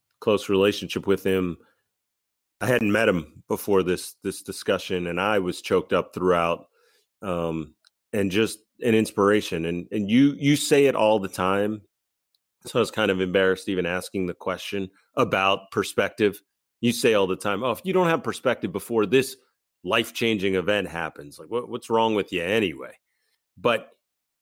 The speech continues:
but in this case, understanding his perspective, where it really has been a,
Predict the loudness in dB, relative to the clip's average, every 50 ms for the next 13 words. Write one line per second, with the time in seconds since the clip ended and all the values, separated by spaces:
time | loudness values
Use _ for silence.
0 | _ _ _ _ _ _ 2 4 4 4 6 6 4 4 2 0 -2 -2 -2 0
1 | -2 -4 -8 -10 -12 -14 -14 -16 -16 -20 _ _ _ _ _ -2 0 0 0 0
2 | -2 -2 -2 -2 -2 0 -2 -2 -2 -2 -2 -2 -4 -4 -6 -6 -6 -4 -4 -4
3 | -4 -4 -4 -6 -10 -10 -8 -4 -2 0 2 2 0 0 -2 -4 -4 -2 -2 0
4 | -2 -2 -4 -6 -10 -14 _ -8 -4 -2 -2 -2 -2 -4 -4 -4 -4 -6